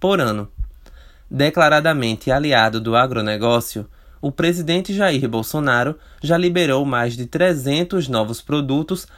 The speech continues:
agrotóxicos em dois mil e dezenove. Quem se beneficia com essas concessões são as empresas multinacionais, que encontram mercado através da flexibilização da legislação brasileira.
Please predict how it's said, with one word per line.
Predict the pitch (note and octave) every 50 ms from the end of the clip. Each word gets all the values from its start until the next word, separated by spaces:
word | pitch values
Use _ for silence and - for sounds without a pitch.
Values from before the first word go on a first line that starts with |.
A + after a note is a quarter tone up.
| - - -
agrotóxicos | - F#3+ F#3+ G3 G3 G3 F#3 - - C3+ C3 C3 - - - D#3 - F3 - - - -
em | D3+ D3
dois | D3 E3 F3+ E3+
mil | D#3 C#3 C3+ C3+
e | C3+
dezenove. | C3+ C3+ C#3+ F3 E3+ D3 A2+ A2+ A2 G#2+ G#2 A2 - - - - - - - - - - - - - - - - - - - - - -
Quem | - - E3 F3+ G3
se | G3 - F#3
beneficia | F3 E3 C#3+ C3+ - - C#3 - - A#2 A#2 A2+
com | - - A#2+ A2
essas | A2 G#2+ - A2+ -
concessões | - - A#2+ A#2+ - D3+ D#3 - - E3+ E3+ F3+ G#3+ A3+ - - - - -
são | - - - F#3 F3+
as | F3+ F3 F3
empresas | G3 F#3+ F3+ - D3 D3 D3+ D3 E3+ D#3+ D3
multinacionais, | D3 C#3 C#3+ D3 - E3+ D#3 D3+ D3 - - G3 F#3 D#3 A#2+ A2 G#2 - - - - - - - - - -
que | - C#3
encontram | C#3+ C#3 - C3 A#2 A2 - B2+ A#2+
mercado | B2 C#3+ F3 F#3+ - - - - A#2+ A#2 A#2 A#2+ C3 D#3 E3+ - - - -
através | - C#3+ C#3+ - D#3 D3+ D3 C3+ B2 A#2 A2+ A2+
da | A#2 A2
flexibilização | - - - E3 F3+ F3+ F3+ - - F3+ F#3 F#3 F3+ D#3+ D#3+ E3 D#3 - - - A#2 A2 A#2 C#3+ - -
da | B2+ B2
legislação | B2 B2 B2 B2 C3 D3 F3 F#3+ F#3 - - B2+ A2+ A2+
brasileira. | A2 - A#2+ A#2+ D#3+ F3 D3+ B2 A2 A2 G#2+ G2+